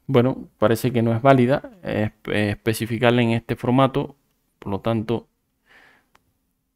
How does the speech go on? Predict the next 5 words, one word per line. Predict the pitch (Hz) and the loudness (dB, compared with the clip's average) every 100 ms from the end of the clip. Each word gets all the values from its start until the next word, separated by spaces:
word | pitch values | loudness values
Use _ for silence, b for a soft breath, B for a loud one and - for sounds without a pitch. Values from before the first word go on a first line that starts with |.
| _ _ _ _ | _ _ _ _
yo, | 117 127 139 117 110 104 - | -10 -2 2 4 4 2 -4
eh, | 127 120 117 113 104 92 - - _ _ _ _ _ _ _ _ _ _ _ _ | -2 0 2 2 0 -2 -8 -18 _ _ _ _ _ _ _ _ _ _ _ _
busco | 170 135 131 - 127 | -6 -2 -2 0 2
la | 131 | 4
ayuda | 139 160 147 262 | 6 4 4 -2